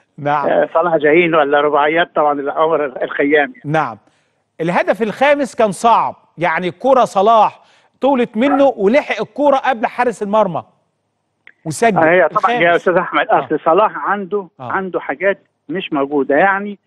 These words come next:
Speaker 1: مم.
Speaker 2: من الممكن جدًا إنه يتساوى مع أي لاعب بينافسه على الكرة الذهبية في عدد الأهداف زي بنزيما مثلًا.
Speaker 1: مم.
Speaker 2: لكن بنزيما ما يعرفش يجيب أهداف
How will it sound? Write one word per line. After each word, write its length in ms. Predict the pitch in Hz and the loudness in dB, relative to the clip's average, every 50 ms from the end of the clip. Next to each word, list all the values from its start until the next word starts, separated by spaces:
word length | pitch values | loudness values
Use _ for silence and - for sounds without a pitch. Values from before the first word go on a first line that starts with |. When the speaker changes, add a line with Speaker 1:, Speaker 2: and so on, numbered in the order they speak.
| _ | _
Speaker 1:
مم. 160 | 117 117 104 87 | -18 -18 -12 -4
Speaker 2:
من 140 | 160 160 160 | 0 2 2
الممكن 480 | 156 165 190 220 226 202 - 175 165 | 2 2 2 0 0 0 -2 -4 -2
جدًا 440 | 151 185 214 185 - 180 170 - 190 | -2 -4 -4 -2 -2 -2 -2 0 -2
إنه 260 | 175 170 165 160 160 | 0 2 2 2 2
يتساوى 640 | 160 151 - 151 139 - - 202 208 202 190 175 156 | 2 0 0 -2 -2 0 0 2 2 2 2 0 0
مع 320 | 147 147 135 139 147 - | -2 -2 -2 -2 -2 -2
أي 80 | 190 202 180 170 160 | -4 -4 -4 -4 -2
لاعب 280 | 175 190 190 180 165 - | 0 0 0 0 -2 -2
بينافسه 400 | 151 151 170 202 - - - 160 | -6 -4 -4 -4 -6 -2 -2 0
على 100 | 143 143 | 0 0
الكرة 220 | 139 - 190 170 | -4 -4 -4 -4
الذهبية 560 | 165 147 - 143 143 151 165 185 196 196 190 - - _ _ _ _ _ | -4 -4 -4 -6 -4 -2 -2 0 0 0 -2 -4 -8 _ _ _ _ _
في 60 | _ 170 | _ 0
عدد 320 | 160 185 - 170 143 - | 0 0 -2 -4 -8 -8
الأهداف 380 | 156 - 156 139 131 156 156 160 | -8 -6 -6 -4 -2 -4 -2 0
زي 180 | 190 240 247 | 2 2 2
بنزيما 460 | 220 226 220 196 180 226 220 190 175 | 2 2 -4 -2 -4 -4 -2 0 0
مثلًا. 300 | 160 160 151 - - 123 - | 0 0 -2 -4 -10 -12 -12
Speaker 1:
مم. 260 | 117 131 127 120 110 98 _ _ _ _ _ _ _ _ _ _ | -10 -10 -10 -10 -12 -16 _ _ _ _ _ _ _ _ _ _
Speaker 2:
لكن 280 | 160 156 - 190 185 180 | -2 0 2 0 2 2
بنزيما 360 | 180 180 165 226 277 262 233 | 2 2 4 4 4 4 4
ما 120 | 196 185 | 2 2
يعرفش 260 | 180 196 214 - - 190 | 2 0 0 0 -4 -8
يجيب 220 | 175 170 214 - | -6 -4 -2 0
أهداف 320 | 175 151 147 135 202 190 | 0 0 2 0 0 0